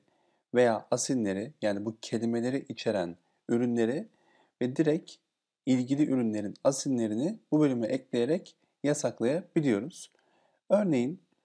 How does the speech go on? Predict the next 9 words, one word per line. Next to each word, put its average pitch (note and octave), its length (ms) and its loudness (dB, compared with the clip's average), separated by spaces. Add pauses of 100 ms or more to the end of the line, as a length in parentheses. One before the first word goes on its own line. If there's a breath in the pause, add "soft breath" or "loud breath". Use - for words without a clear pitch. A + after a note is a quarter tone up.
(560)
hemen D#3+ 260 2
ben B2+ 140 0
burada B2+ 200 -2
bir B2 60 -2
ürün C3 180 0
açmıştım. B2 640 -6 (800)
Burada D#3 420 2 (220)
ilgili D3+ 340 4
ürünün A#2+ 360 0